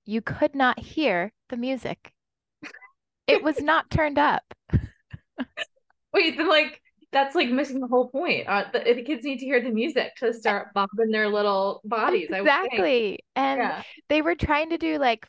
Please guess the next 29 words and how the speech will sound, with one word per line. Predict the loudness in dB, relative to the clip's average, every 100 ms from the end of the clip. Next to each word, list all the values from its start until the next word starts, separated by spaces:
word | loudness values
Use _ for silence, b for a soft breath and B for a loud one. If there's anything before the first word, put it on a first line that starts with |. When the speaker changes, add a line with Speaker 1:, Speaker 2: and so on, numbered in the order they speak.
| _
Speaker 1:
first | -2 -2 -4
position. | -12 -8 -6 -4 -6 0
Well, | 2
they | 4 2
literally | 4 4 4 2
started | 0 2 2 2 2
in, | 0 -2 -12 -8
in | -6 -6 -6
zero | -2 2 2
position, | 2 -2 -4 -4 -4 -2
and | -2
they | -2
were | 0
like, | -2 -6 B B B -2
"This | 0 0
is | -2
traditionally | -2 0 0 -2 -4 -2 0
used | -2 -2
in | -6
contemporary | -6 -6 -4 -2 0 0 0
movement." | -2 -6 -6 -8 -4
And | -2 0
I'm | 2
like, | 2 0 -2 -16 _ _ _
Speaker 2:
They | 4 6
were | 2 4
like, | 2 2 -6 _ _
Speaker 1:
<laughs> | -4 -4 4
Speaker 2:
"Two, | 8